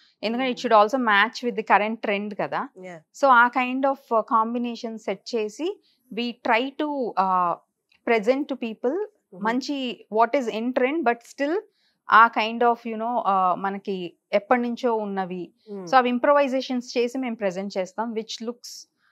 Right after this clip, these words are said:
Speaker 1: it also looks, ఆ, fashionable and also dignified at the same
Speaker 2: Yes,
Speaker 1: time.
Speaker 2: yes. చాలా మంది, ఆ, అంటే ఇప్పటికీ సిటీ వదిలేస్తే కొంచెం లోపలికి వెళ్ళినా, even విజయవాడలో కూడా ప్రతి మగవాళ్ళని అడిగే క్వశ్చన్ ఒకసారి,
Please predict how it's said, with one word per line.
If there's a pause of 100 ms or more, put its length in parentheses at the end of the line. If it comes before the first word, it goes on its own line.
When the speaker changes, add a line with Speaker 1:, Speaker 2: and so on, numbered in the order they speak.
(400)
Speaker 1:
it
also
looks,
ఆ,
fashionable
and
also
dignified (160)
at
the
same
Speaker 2:
Yes,
Speaker 1:
time.
Speaker 2:
yes.
చాలా
మంది, (160)
ఆ,
అంటే
ఇప్పటికీ (400)
సిటీ
వదిలేస్తే (540)
కొంచెం
లోపలికి
వెళ్ళినా,
even
విజయవాడలో
కూడా (1200)
ప్రతి
మగవాళ్ళని
అడిగే
క్వశ్చన్
ఒకసారి,